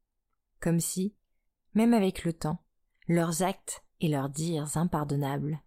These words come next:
continuaient de faire mal. Et nous sommes les seuls à encore en souffrir. Eux n'en subissent rien. Ils ont oublié. Ils ne se souviennent plus.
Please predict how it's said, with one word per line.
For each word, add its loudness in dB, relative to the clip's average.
continuaient 0
de -4
faire -6
mal. -4
Et 2
nous 2
sommes 2
les 0
seuls -2
à -2
encore 0
en -2
souffrir. -8
Eux 6
n'en 4
subissent -4
rien. -2
Ils -2
ont 0
oublié. 0
Ils 4
ne 4
se -2
souviennent 0
plus. -4